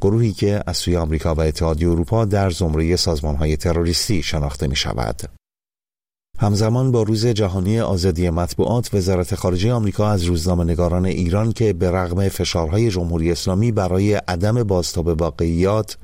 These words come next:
همچنان به کار خود ادامه می‌دهند، تمجید کرد. حساب فارسی وزارت خارجهٔ آمریکا در توییتی نوشت: "به رغم تلاش‌های رژیم،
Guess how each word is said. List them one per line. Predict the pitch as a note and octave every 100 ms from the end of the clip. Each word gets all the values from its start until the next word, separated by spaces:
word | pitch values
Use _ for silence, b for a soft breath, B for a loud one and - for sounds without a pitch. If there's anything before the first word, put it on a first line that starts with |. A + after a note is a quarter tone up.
| -
همچنان | F2 - F#2+ A2 A2+
به | F2+
کار | F#2 E2+
خود | D#2+ D#2+ D2
ادامه | E2+ E2 D#2+ E2
می‌دهند، | D#2+ D#2+ D#2 F#2 F#2 F2
تمجید | - - F#2 F2+ G2+ - -
کرد. | C#2+ G#1+ G#1+ - - b b b
حساب | - - F#2+ F#2+ G2+
فارسی | - F2+ - B2 A#2
وزارت | F#2+ F2+ E2+ -
خارجهٔ | D#2 F2 E2+ F2 F2
آمریکا | E2 E2 A2 G#2+
در | G2+ G2
توییتی | - F#2 E2+ G2+
نوشت: | E2+ E2 F#2 A#2 A2+ - F2+ B B B
"به | G2
رغم | F#2+ G2 F2+ G2
تلاش‌های | G2 F#2 E2 D#2+ F2+ E2+ E2
رژیم، | F2 E2 G#2+ B2